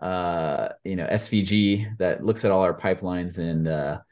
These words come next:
uh, shows, uh, delivery, helps us facilitate that discussion. Uh, so you can see here, this one in the middle, um, it's been delivering to production every day for a very long time. This one up top had some issues yesterday, kind of in the,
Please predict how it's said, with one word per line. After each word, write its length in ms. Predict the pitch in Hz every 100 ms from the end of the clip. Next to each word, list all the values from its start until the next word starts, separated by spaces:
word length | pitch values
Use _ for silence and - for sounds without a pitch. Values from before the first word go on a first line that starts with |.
| _ _ -
uh, 160 | 80 78
shows, 720 | - - 110 101 98 95 -
uh, 260 | - 87 85
delivery, 560 | 98 101 98 98 92
helps 380 | 90 - 113 -
us 140 | 98
facilitate 600 | - - 147 139 139 127
that 140 | 123 117
discussion. 680 | 127 - 135 - 135 131 117 _ - _
Uh, 360 | - 92 87 85
so 180 | - 113
you 120 | 95
can 140 | 104
see 520 | 95 - 104 101 98
here, 560 | 95 - 117 107 107 104
this 200 | 98 98
one 120 | 110
in 80 | 101
the 60 | 95
middle, 440 | 113 117 107 110 _ _ -
um, 440 | 92 95 95 92
it's 160 | - 98
been 140 | -
delivering 340 | 101 101 98 95
to 60 |
production 360 | 85 101 87 104
every 200 | 90 87
day 180 | 85 87
for 180 | - 80
a 40 |
very 180 | 117 110
long 240 | 104 98
time. 480 | 95 151 165 160 156
This 160 | 123 123
one 120 | 120
up 140 | 104
top 300 | - 139 135
had 160 | 127 113
some 160 | 117
issues 560 | 110 143 - 151 143 127
yesterday, 460 | 131 120 127 123 117
kind 200 | 123 110
of 60 |
in 140 | 107 101
the, 260 | 92 101